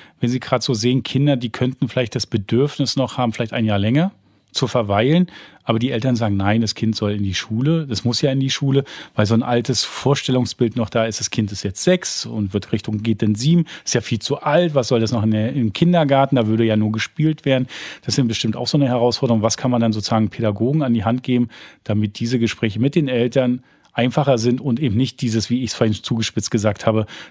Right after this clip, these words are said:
dieser stigmatisierende Stempel des Verlierers, äh, drauf gebrandet ist, sondern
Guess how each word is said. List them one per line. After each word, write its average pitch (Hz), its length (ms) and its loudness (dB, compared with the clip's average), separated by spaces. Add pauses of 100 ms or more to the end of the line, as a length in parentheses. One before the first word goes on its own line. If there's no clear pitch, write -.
dieser 113 340 -2
stigmatisierende 117 880 0
Stempel 110 420 0
des 110 140 -4
Verlierers, 113 540 0
äh, 101 240 -4
drauf 101 260 -2
gebrandet 101 480 0
ist, 110 120 -6
sondern 104 240 0